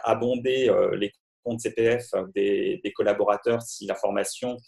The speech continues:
euh, répond aux besoins de l'entreprise. Et donc, euh, sur, euh, sur une plateforme comme, comme, comme celle-ci, euh, l'idée, c'est que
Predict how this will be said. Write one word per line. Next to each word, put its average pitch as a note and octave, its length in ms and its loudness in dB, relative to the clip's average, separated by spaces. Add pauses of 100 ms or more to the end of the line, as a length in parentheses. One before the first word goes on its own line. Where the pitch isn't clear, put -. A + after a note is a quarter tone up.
(500)
euh, F#2+ 260 4
répond A2 440 4
aux A2 100 2
besoins A2+ 360 2
de A2+ 40 2
l'entreprise. B2+ 800 -2 (560)
Et G#2+ 120 4
donc, C#3+ 360 4
euh, G#2 360 10
sur, C#3 520 -2
euh, G2+ 280 8
sur A#2+ 260 -2
une A#2+ 140 -2
plateforme B2+ 440 0
comme, G#2 340 0
comme, G#2 200 0 (100)
comme G#2 120 0
celle-ci, F#3+ 520 -4 (400)
euh, G#2 400 10
l'idée, B2+ 520 4
c'est A2+ 300 0
que A2 420 6